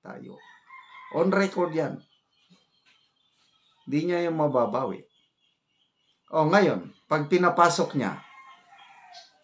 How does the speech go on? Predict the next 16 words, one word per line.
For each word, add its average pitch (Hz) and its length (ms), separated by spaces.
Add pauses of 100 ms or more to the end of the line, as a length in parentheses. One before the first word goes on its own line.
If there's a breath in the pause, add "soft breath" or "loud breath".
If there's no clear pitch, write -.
(420)
hmm, 98 380
ano 170 220 (100)
ngayon? 156 480 (260)
Sino 180 480
ang 139 540 (880)
masisira? 127 720 (320)
Nako, 147 400 (640)
number 156 400
one, 151 320
masisira 139 640
si 131 240
P 123 160
B 107 240
B 107 160
M 95 160
pag 104 160